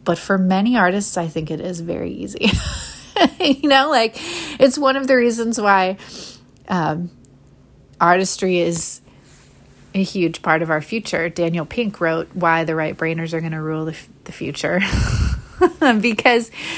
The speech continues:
right brainers and artists are so good at imagining what we don't have. The thing that artists really struggle with is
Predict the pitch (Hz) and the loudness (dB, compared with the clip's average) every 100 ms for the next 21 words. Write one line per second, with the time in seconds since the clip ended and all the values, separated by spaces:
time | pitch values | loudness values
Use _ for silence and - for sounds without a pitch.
0 | - - - - - 220 220 233 233 226 | -10 -10 -14 -10 4 6 6 4 2 2
1 | 226 220 185 190 190 - - 185 185 - | 2 4 4 2 0 -4 -4 -2 -2 -4
2 | 233 226 - - - - 190 190 180 160 | -8 -6 -2 -2 -2 -2 0 0 2 0
3 | 165 180 - - - - - - 175 185 | -2 -8 -12 -20 -20 -20 -20 -8 -6 -4
4 | 196 180 190 - 185 175 165 156 185 190 | -4 -4 -6 -6 -4 -2 0 0 0 -2
5 | 165 151 156 196 - - - _ - 208 | -4 -4 -4 -6 -8 -20 -20 _ -2 2
6 | 185 190 190 196 233 302 170 190 - - | 4 4 2 2 -2 -2 -2 -4 -14 -20
7 | - - - - - - - - - - | -20 -20 -20 -20 -20 -20 -20 -20 -20 -20
8 | - - - - - - - 196 214 247 | -20 -20 -20 -20 -20 -20 -4 0 2 4
9 | 262 262 202 214 226 - - 214 233 240 | 4 4 2 2 0 -4 -12 -10 -6 -2
10 | 277 294 240 226 226 208 185 170 175 - | 2 4 4 2 2 2 2 0 -2 -6
11 | - - 190 190 185 | -16 -6 -4 -2 -2